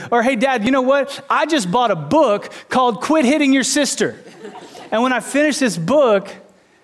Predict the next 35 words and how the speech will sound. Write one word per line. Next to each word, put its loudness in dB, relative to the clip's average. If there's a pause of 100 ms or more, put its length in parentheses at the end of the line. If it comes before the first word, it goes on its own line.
(260)
then 0
maybe 2
I'll 0
consider 0
and -4
pray, -2 (400)
and -2
maybe 0
I'll 0
stop -6
hitting -8
my -10
sister. -16 (920)
I'm 0
learning 0
a -2
lot 0
about -8
it. -16
Thanks -4
for -4
asking. -8 (960)
It's -20
been -2
great -2
learning." -4 (2250)
She -6
knows -2
not -6
to -8
hit -4
her -10
sister. -14 (720)
She -14
knows. -6